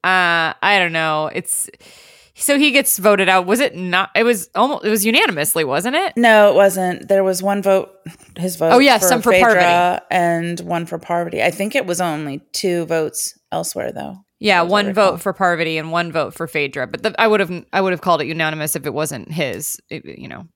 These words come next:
Speaker 1: But yes, I forgot somebody voted for Parvati, and it was Pete because he said, "If I get, if I die tonight, I want everybody to remember
Speaker 2: That's
Speaker 1: that,
Speaker 2: right.
Speaker 1: that
Speaker 2: So
Speaker 1: we need
Speaker 2: he
Speaker 1: to not," yeah.
Speaker 2: he did that as a sacrifice thing. So then we get to the most,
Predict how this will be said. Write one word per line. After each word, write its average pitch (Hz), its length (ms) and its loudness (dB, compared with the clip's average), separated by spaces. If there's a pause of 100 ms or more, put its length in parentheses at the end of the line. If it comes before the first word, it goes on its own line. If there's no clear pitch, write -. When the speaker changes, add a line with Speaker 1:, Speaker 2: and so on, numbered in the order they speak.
Speaker 1:
But 175 200 -2
yes, 165 220 2
I 180 60 -2
forgot 175 260 0
somebody 165 220 -4
voted 156 200 -4
for 156 100 -10
Parvati, 175 300 2
and 220 120 2
it 233 60 0
was 226 140 -2 (120)
Pete 339 340 2
because 196 240 0
he 196 80 0
said, 185 320 2
"If 180 140 -2
I 196 100 4
get, 196 160 0
if 180 80 -2
I 190 120 2
die 180 200 2
tonight, 165 240 2
I 160 80 2
want 165 180 -2
everybody 160 360 -2
to 156 80 0
remember 156 640 -4 (380)
Speaker 2:
That's 202 180 4
Speaker 1:
that, 220 40 4
Speaker 2:
right. 190 180 6
Speaker 1:
that 175 80 0
Speaker 2:
So 202 100 4
Speaker 1:
we 190 60 4
need 202 100 2
Speaker 2:
he 214 80 2
Speaker 1:
to 208 40 0
not," 160 280 0
yeah. 147 220 -4 (400)
Speaker 2:
he 175 160 -6
did 185 200 -4
that 165 180 0
as 156 160 -4
a 151 60 -12
sacrifice 101 680 -8
thing. - 160 -18 (300)
So 196 340 4 (400)
then 294 220 4
we 320 80 2
get 277 160 2
to 247 100 0
the 226 100 2
most, 202 400 2